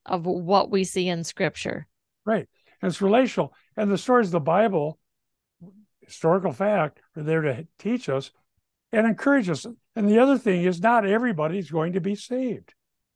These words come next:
Speaker 1: Right. And not all children of believers are believers.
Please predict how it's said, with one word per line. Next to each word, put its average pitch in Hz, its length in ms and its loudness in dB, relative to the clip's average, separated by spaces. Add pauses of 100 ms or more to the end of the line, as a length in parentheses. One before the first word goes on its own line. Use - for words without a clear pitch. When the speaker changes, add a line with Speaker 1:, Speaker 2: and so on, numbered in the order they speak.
(160)
Speaker 1:
Right. 220 320 4 (520)
And 214 360 2
not 208 360 4
all 214 220 6
children 226 460 0
of 202 160 -4
believers 226 680 -2 (100)
are 202 180 2
believers. 220 720 -2